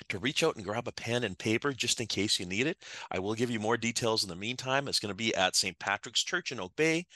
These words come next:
from one thirty to three thirty. You can find the registration information by going to Eventbrite, or you can call.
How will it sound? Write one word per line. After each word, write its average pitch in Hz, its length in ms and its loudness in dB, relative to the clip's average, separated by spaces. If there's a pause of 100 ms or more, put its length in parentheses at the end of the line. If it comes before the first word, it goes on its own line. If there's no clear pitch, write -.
(300)
from 92 280 -4
one 107 180 2
thirty 107 240 2
to 87 100 -2
three 107 280 -6
thirty. 101 460 -2
You 92 120 -10
can 90 120 -6
find 123 480 2
the 110 240 2
registration 104 600 0
information 98 480 -4
by 82 100 -2
going 90 280 -4
to 90 140 -10
Eventbrite, 101 760 -2
or 120 220 0
you 113 120 -2
can 127 160 2
call. 143 340 4